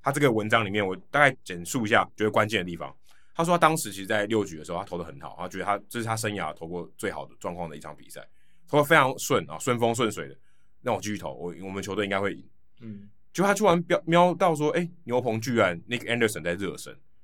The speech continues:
Speaker 2: 对。
Speaker 1: 热-，热身就热身嘛，又，又怎样？就是他去拿水，打个电话，接个电话，抠个鼻孔，有什么关系？然后他就觉得心情不太稳定。诶，他说：“我不是投得好好的吗？
Speaker 2: 对。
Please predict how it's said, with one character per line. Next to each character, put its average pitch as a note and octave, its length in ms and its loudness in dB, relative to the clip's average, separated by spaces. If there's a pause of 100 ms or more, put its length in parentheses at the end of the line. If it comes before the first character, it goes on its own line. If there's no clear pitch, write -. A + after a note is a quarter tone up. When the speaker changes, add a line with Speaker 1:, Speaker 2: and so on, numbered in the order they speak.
Speaker 2:
对。 G#2 120 -12 (140)
Speaker 1:
热-， C3 200 -10
热 D3+ 100 0
身 B2 120 0
就 B2 100 2
热 A#2+ 100 6
身 F#2+ 160 0
嘛， D#2+ 140 -6
又， F#2+ 100 -6 (120)
又 F#2+ 80 -10
怎 D#2 120 -10
样？ C#2+ 160 -14
就 G2+ 80 -6
是 F2+ 160 -6
他 G2 140 -4
去 A2+ 100 -4
拿 F#2 200 2
水， D#2 260 -4 (260)
打 F#2+ 140 2
个 G#2 80 0
电 A2+ 140 2
话， G#2+ 120 4
接 G#2 140 0
个 G2+ 80 2
电 G2 120 -2
话， F#2 200 2
抠 G#2+ 140 0
个 G#2 100 2
鼻 E2+ 160 -10
孔， D#2+ 180 -6 (340)
有 F2+ 100 -8
什 F2 100 -8
么 D2+ 80 -10
关 D2 180 -8
系？ - 160 -16 (560)
然 G#2+ 100 -10
后 C#3+ 60 0
他 C#3+ 60 0
就 - 20 -6
觉 A#2 120 0
得 G#2 80 2
心 A2 200 -2
情 E2 400 -6
不 E2 60 -14
太 F2 140 -2
稳 C#2+ 180 -6
定。 C#2+ 240 -16
诶， A#2 160 -14 (260)
他 G2 80 -10
说 C#3 220 2
：“我 G2 80 -6
不 G2+ 80 -2
是 A#2+ 100 -2 (200)
投 G2+ 120 2
得 G#2 60 4
好 F#2+ 140 4
好 E2 120 2
的 C#2 60 -12
吗？ C#2 160 -12 (560)
Speaker 2:
对。 B2+ 140 0